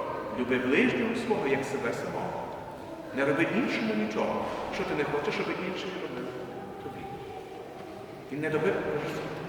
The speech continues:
він не розвинув якоїсь нової науки. Він не роз-, не придумав якісь нові правила. Він просто хотів повернути назад те, що ми, в принципі, по-людськи мали би чи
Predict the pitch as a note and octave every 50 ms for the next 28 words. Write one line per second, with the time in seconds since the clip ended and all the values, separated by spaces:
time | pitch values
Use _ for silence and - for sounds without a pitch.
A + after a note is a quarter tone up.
0 | - G3 G#3 A3 G#3+ G#3+ A3 G#3+ A3 A3 B3+ C#4+ C#4+ B3+ A3+ G#3+ - A#3+ A3+ A#3
1 | - G#3+ G3+ G3 G3+ G3 G3+ G3+ G#3 A#3 A#3 G#3+ G#3 G3+ G3 - - - - -
2 | - - - - - - - - - - - G#3 A3 A3+ A3+ A3 A3+ A3+ A3 G#3
3 | A3 A3 A3+ A3 - - - D4+ C4 - - C4+ - A3+ A#3 A#3 B3 - - A3+
4 | A3 G3+ - - - - - - - - - - - - - - - - - A#3+
5 | D4 D4+ - - - - - - - G#3+ A3+ A3 A3+ A3+ A3+ A3 F3 F#3 A3 G#3+
6 | A3 - - - D#3 C#3+ - - - D3+ D#3 E3 - - - - - - - -
7 | - - - - - - D#3+ C#3 C3+ C3 - F#3+ A3 - - - - - - -
8 | - D#3+ C#3 D3 E3+ D#3+ - - - A3 A3+ A3 A3+ A3+ - - - - - -
9 | - - - D3+ D#3 E3 D3+ D3 D3+ D3 D3+ -